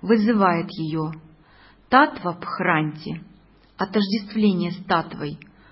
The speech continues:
сущностью того и этого, устраняет ее. Она скрывает сущность Татву. Она не воздействует на тех,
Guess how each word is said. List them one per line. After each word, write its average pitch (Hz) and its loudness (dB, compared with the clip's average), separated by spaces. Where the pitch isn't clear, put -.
сущностью 175 -2
того 185 0
и 208 0
этого, 160 -4
устраняет 180 -2
ее. 151 -6
Она 233 6
скрывает 240 2
сущность - -8
Татву. 175 -2
Она 196 6
не 247 8
воздействует 202 2
на 180 -4
тех, 262 -4